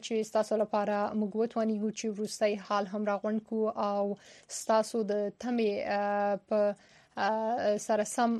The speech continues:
موږ تاسو ته دغه وړاندې کوو. تاسو کولی شئ چې د ډي وي ویب پاڼې ته هم لاړ شئ او هلته تازه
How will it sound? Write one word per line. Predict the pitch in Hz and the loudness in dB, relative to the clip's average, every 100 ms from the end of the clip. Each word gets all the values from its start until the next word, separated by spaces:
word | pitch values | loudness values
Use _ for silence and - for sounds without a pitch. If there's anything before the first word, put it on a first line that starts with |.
| - | -2
موږ | 214 202 | -4 0
تاسو | 208 208 | 0 2
ته | 220 | 2
دغه | 202 202 202 | 2 2 2
وړاندې | 208 208 208 208 | 2 0 -2 -4
کوو. | 220 | -4
تاسو | 262 285 | -2 -2
کولی | 311 311 339 | -2 0 0
شئ | 339 330 | -2 -4
چې | 330 240 | -2 -2
د | 233 | -2
ډي | 254 | 0
وي | 294 277 | 0 0
ویب | 247 - | -2 2
پاڼې | 330 330 277 | 2 2 0
ته | 262 | 0
هم | 233 226 | 2 4
لاړ | 220 - | 2 2
شئ | |
او | 226 226 | 0 0
هلته | 277 277 269 - - | -2 -6 -6 -8 0
تازه | 214 208 294 | 2 6 4